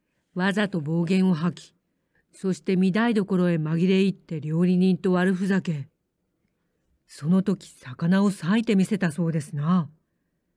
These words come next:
私は聞いただけですけれども、これなどはいかに彼が腹黒い人間であるかという一例だと思うのですがな。そこで対策なんであるが。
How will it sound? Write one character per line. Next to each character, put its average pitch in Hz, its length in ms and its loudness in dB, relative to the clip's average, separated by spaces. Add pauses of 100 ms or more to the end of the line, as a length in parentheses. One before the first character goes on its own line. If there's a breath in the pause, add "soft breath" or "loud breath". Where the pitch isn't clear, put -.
(560)
私 160 420 -4
は 175 140 2
聞 165 220 -2
い 175 60 0
た 185 120 2
だ 185 140 2
け 240 100 0
で 214 120 2
す 190 80 -6
け 175 120 -2
れ 165 80 0
ど 160 120 0
も、 147 200 -4 (520)
こ - 160 -12
れ 175 120 2
な 190 160 2
ど 180 100 0
は 160 200 -2 (100)
い 151 180 -10
か 233 200 -2
に 220 200 2
彼 180 280 -2
が 156 220 -4 (200)
腹 165 340 -2
黒 190 240 2
い 170 40 2
人 156 220 -2
間 180 180 2
で 180 120 2
あ 175 160 0
る 202 100 0
か 202 120 -2
と 165 140 -6
い 170 160 -2
う 156 160 -6
一 131 280 -16
例 180 200 0
だ 208 160 -2
と 202 120 -2
思 175 220 0
う 180 40 0
の 175 120 -2
で 160 100 -8
す 156 100 -14
が 151 120 -16
な。 156 500 -12 (1800)
そ - 260 -10
こ 185 120 -2
で 185 120 0
対 160 260 -6
策 208 260 -4
な 214 140 2
ん 208 60 0
で 185 80 0
あ 165 100 0
る 170 100 -2
が。 147 220 -8